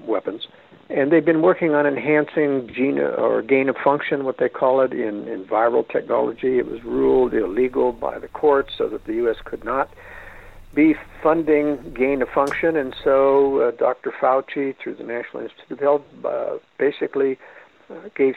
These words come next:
three point seven million dollars to the Chinese to continue working on this and gave them, uh, a lot of the technology, knowing that China was working on bioweapons as well. Um, I think the, the globalist deep state did not want to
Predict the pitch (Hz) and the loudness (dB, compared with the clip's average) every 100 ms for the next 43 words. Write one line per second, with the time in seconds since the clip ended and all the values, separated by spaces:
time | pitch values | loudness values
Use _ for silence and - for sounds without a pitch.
0 | - 147 - 147 135 151 127 120 127 127 | 0 0 0 -2 2 0 0 0 -2 2
1 | 123 131 135 147 - - 139 156 160 - | 2 2 0 -6 -6 -4 -2 -2 -2 -6
2 | 147 131 - 143 143 151 190 156 113 98 | -6 -8 -4 -2 0 0 0 -2 -6 -4
3 | - - - 110 117 117 110 120 113 110 | -8 -8 -12 -4 -2 -2 -4 -6 -6 -8
4 | 107 110 110 104 110 101 104 - - 107 | -6 -4 -2 -2 -2 -4 -8 -6 -6 -6
5 | 104 107 123 123 160 196 180 160 - 131 | -6 -6 -6 -2 0 0 0 -4 -4 -2
6 | 131 127 113 - - - - - 123 127 | -4 -6 -8 -12 -20 -20 -20 -2 0 0
7 | 123 110 107 101 104 104 110 - 117 120 | -2 -4 -2 0 0 0 0 -2 -6 -6
8 | 110 175 - - - - - - - - | 0 2 2 0 -4 -20 -20 -20 -18 -6
9 | 107 104 104 - - - - 156 151 277 | -4 -4 -6 -10 -18 -18 -2 0 0 -4
10 | - 185 170 - 151 147 185 185 170 - | -2 0 2 0 0 6 6 6 0 0
11 | 156 151 - 147 131 120 117 180 - 151 | -2 -2 2 2 2 -2 2 2 2 2
12 | 147 143 - 139 131 | 2 0 -2 0 0